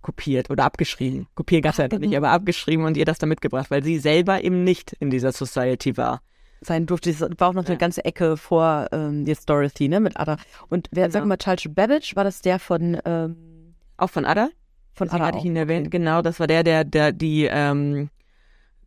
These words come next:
Speaker 1: Differen-, Difference, äh, Machine erfunden hatte, ne? Diese
Speaker 2: Ach, ja, ja, genau.
Speaker 1: Rechenmaschine.
Speaker 2: Ja,
Speaker 1: Genau.
Speaker 2: jetzt, genau, genau. Weil den Namen hatte ich immer danach nochmal nachgelesen.
Speaker 1: Ja.
Speaker 2: Äh, deswegen kam mir der Begriff schriftlich so bekannt vor. Genau,
Speaker 1: Ja.
Speaker 2: stimmt.
Speaker 1: Ja. Genau, sie war die dritte Frau. Das war neunzehnhundertsiebenundvierzig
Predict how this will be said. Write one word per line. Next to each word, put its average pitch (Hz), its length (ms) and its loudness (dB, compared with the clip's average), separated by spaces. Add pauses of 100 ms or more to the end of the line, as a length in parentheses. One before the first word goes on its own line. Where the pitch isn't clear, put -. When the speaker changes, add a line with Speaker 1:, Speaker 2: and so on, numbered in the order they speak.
(100)
Speaker 1:
Differen-, 160 500 2 (360)
Difference, 151 600 0
äh, 147 220 2
Machine 143 400 0
erfunden 135 400 -4
hatte, - 220 -6
ne? 170 160 -4
Diese 156 160 -2
Speaker 2:
Ach, - 40 -2
ja, 175 60 2
ja, 214 60 2
genau. 202 140 2
Speaker 1:
Rechenmaschine. 139 460 0
Speaker 2:
Ja, 156 180 0
Speaker 1:
Genau. 139 300 0
Speaker 2:
jetzt, - 160 -6 (140)
genau, 147 220 -2
genau. 147 180 -4
Weil 160 60 2
den 160 100 4
Namen 196 140 2
hatte 196 100 0
ich - 60 -14
immer 202 140 2
danach 180 240 2
nochmal 160 280 0
nachgelesen. 160 720 -4 (400)
Speaker 1:
Ja. 147 260 -2
Speaker 2:
Äh, 151 40 -2
deswegen 160 220 -2
kam 175 160 -2
mir 165 60 4
der 160 60 2
Begriff 160 220 2
schriftlich - 340 -4
so 147 100 -4
bekannt 151 300 -4
vor. 147 220 0
Genau, 156 280 0
Speaker 1:
Ja. 143 220 -6
Speaker 2:
stimmt. 147 400 -4
Speaker 1:
Ja. 147 180 -2 (400)
Genau, 190 180 2
sie 170 80 0
war 180 80 4
die 185 60 0
dritte 190 300 -2
Frau. 156 400 0
Das 165 160 -4
war 160 80 2
neunzehnhundertsiebenundvierzig 180 1400 -2